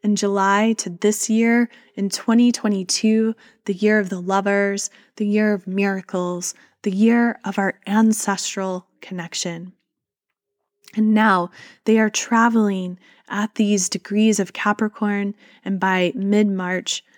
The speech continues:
they're dancing at eight, ten degrees Aquarius and continue to travel closely together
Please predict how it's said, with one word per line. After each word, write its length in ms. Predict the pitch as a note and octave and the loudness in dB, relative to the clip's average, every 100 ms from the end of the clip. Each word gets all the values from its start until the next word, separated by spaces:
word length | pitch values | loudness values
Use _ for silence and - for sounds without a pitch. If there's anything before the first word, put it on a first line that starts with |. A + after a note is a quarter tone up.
| _ | _
they're 140 | - F#3+ | -6 -4
dancing 840 | F3+ G3+ G3+ G#3 - G#3 G3+ G3 - | 0 2 4 2 0 0 0 -2 -8
at 120 | F3 - | -12 -2
eight, 280 | A3 - - | -2 -2 -4
ten 480 | - A3+ A3 A3 - _ _ _ | 0 2 2 0 -4 _ _ _
degrees 560 | - A3 G#3+ G#3 G#3 G#3 | -2 0 2 2 2 0
Aquarius 840 | - - G3 G3 G3 F#3+ F#3 - - | -2 -4 0 0 0 -2 -6 -8 -4
and 140 | G3+ | -4
continue 580 | - G#3+ G#3 B3+ C4 C4+ | 0 0 2 4 4 4
to 140 | - | 2
travel 400 | A#3 - G3+ G#3 | -4 -2 -2 -2
closely 640 | G#3+ - G3 G3+ - F#3+ F#3 | -4 -4 -2 -2 -6 -6 -6
together 680 | - F3+ F3+ F3+ E3+ E3+ | -6 -6 -6 -6 -6 -8